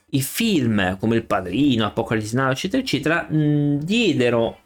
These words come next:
contribuirono alla nascita del moderno blockbuster, del, di questo nome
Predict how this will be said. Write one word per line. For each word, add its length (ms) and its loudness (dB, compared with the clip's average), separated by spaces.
contribuirono 1000 2
alla 160 2
nascita 580 -2
del 140 2
moderno 460 2
blockbuster, 720 -2
del, 440 2
di 120 -10
questo 300 -2
nome 460 2